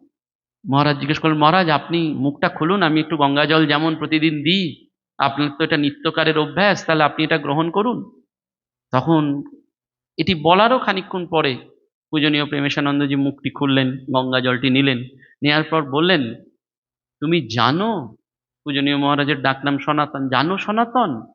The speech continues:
তোমার গঙ্গা জলের থেকেও পবিত্র বস্তু আমার কাছে রয়েছে?"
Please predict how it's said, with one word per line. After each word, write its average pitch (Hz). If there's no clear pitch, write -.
তোমার 170
গঙ্গা 147
জলের 202
থেকেও 214
পবিত্র 175
বস্তু 156
আমার 127
কাছে 120
রয়েছে?" -